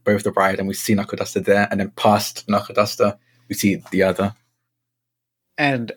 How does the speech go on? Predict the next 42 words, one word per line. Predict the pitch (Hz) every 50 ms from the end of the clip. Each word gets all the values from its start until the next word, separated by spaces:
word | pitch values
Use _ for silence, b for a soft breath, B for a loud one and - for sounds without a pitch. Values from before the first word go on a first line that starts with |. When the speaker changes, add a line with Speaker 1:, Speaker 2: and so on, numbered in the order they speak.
| _
Speaker 2:
um, | - 123 117 110 107 104 101 101 98 92 - _ _ _ -
it's | - - -
just, | - 139 131 -
like, | 143 127 117 -
eyes | 135 123 120 117 117 117
like | 120 110 104 -
dish | - 104 95 - -
plates, | - - - 78 64 - - - -
right? | - 104 104 107 110 -
Like, | 113 107 101 104 104 -
it's, | 117 113 - - - -
it's | 135 123 - -
a | 127
complete, | 127 - 147 135 127 - 143 139 139 131
like, | 135 120 113 113 110 -
I | 120 131
think | 135 127 120
Node | 120 117 127 131 127 127 135 127
was, | 123 127 120 -
like, | 120 117 113 110 - -
ready, | 147 127 127 135 135 131 131 135 135 131
like, | 131 - 156 131 127 -
in | 139 123
a | 117
three-point | - - 143 127 131 131 127 127 - 139 127 127 127 127
stance, | - - - 131 117 113 117 117 131 131 - - -
like, | 127 117 107 107
ready | 110 113 113 117 120 120
to | 117 120
rush | 113 110 110 110 113 113 113 -
in, | 135 127 127 127
and | 123 127 131
just, | 120 123 123 -
like, | 131 117 113 -
stands | - - - 135 120 117 117 117 -
up, | 117 107 - - 110 - _
bolts | - 131 123 139 - -
up | 131 117 113 113 117
dead, | - 123 113 110 110
s-, | 107 - - - 139
like, | 131 127 120 113 - -
eyes | - 123 113 113 117 123 123 117 110 - - -